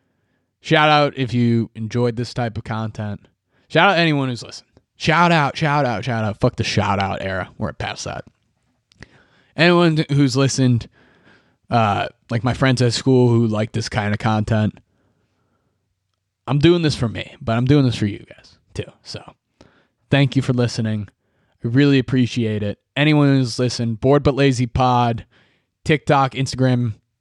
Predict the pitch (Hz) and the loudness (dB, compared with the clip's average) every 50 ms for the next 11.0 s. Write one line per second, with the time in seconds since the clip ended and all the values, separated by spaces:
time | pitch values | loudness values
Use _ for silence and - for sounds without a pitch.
0 | _ _ - 107 107 104 101 101 98 - - 110 110 110 123 131 131 131 - - | _ _ -10 -6 -4 -4 -2 -4 -4 -4 -6 -6 -4 -2 -2 -2 -2 -2 -4 -2
1 | 135 127 123 123 120 113 120 131 139 127 - - 135 131 127 123 120 120 113 110 | 0 0 0 0 0 2 2 2 2 2 0 0 0 2 2 4 2 0 -2 -4
2 | - - _ _ _ _ _ _ _ _ _ _ _ _ _ - - 156 190 190 | -8 -18 _ _ _ _ _ _ _ _ _ _ _ _ _ -4 0 2 4 4
3 | 185 170 143 156 151 143 139 143 135 135 135 131 131 131 120 143 139 135 123 127 | 4 2 2 2 2 2 2 0 0 -2 -4 -6 -6 -6 -4 -2 -2 -2 -2 -2
4 | 127 131 131 131 117 131 131 131 127 123 120 - - 120 113 135 156 139 - - | -2 -2 0 0 2 2 2 2 2 2 0 0 -4 -6 -4 -4 -6 -6 -6 -8
5 | - 135 127 123 117 117 110 107 - - _ _ _ _ _ _ _ _ _ _ | -6 -6 -4 -4 -4 -6 -8 -10 -14 -20 _ _ _ _ _ _ _ _ _ _
6 | _ _ _ _ _ _ _ _ - 127 175 240 247 180 - 139 - - - 160 | _ _ _ _ _ _ _ _ 0 2 2 2 2 -2 -6 -10 -8 -2 0 2
7 | 151 147 131 - - 143 131 180 214 233 240 - 196 180 - - - - _ _ | 2 2 0 -2 -8 -6 -2 0 0 0 0 -2 -4 -6 -6 -8 -12 -18 _ _
8 | - 156 143 190 - 247 - 247 214 185 208 196 185 160 170 165 151 123 - - | -6 -4 0 0 0 0 0 -4 -2 0 0 0 2 0 0 -2 -2 -6 -8 -14
9 | - - _ _ _ _ _ _ _ _ _ _ _ _ _ - - 147 156 170 | -20 -20 _ _ _ _ _ _ _ _ _ _ _ _ _ -2 0 2 4 4
10 | 185 185 185 180 175 170 156 156 143 - - 143 127 127 120 117 117 120 123 120 | 4 2 2 2 2 2 2 0 0 -2 -4 -4 -2 -2 -2 -2 -2 -2 -4 -4